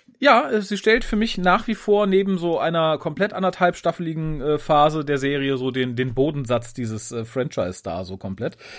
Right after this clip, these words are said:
Ähm, und um das vorwegzunehmen, das hat er hier ums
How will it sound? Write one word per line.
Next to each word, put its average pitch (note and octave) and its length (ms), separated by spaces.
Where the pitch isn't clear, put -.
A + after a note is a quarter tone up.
Ähm, D#3 400
und E3 220
um E3 120
das F#3 140
vorwegzunehmen, G3 500
das D#3+ 140
hat F#3 140
er F3+ 40
hier D#3 380
ums D#3 380